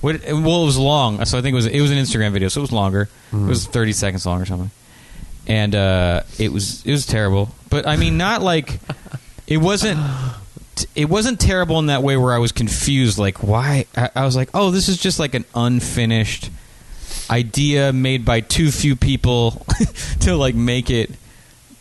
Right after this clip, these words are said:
Speaker 1: have it be done well."
Speaker 2: Yeah.
Speaker 1: But then I looked at, and this, this person has a few million followers, and I think that's their full-on living.
Speaker 2: Right.
Speaker 1: It's just making these little videos that are, are,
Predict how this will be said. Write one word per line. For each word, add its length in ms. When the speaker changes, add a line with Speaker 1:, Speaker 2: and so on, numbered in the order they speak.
Speaker 1:
have 180
it 140
be 100
done 340
well." 420
Speaker 2:
Yeah. 400
Speaker 1:
But 120
then 160
I 120
looked 220
at, 80
and 100
this, 180
this 240
person 300
has 340
a 160
few 340
million 640
followers, 720
and 140
I 60
think 340
that's 280
their 180
full-on 560
living. 460
Speaker 2:
Right. 260
Speaker 1:
It's 100
just 220
making 600
these 300
little 380
videos 560
that 140
are, 160
are, 160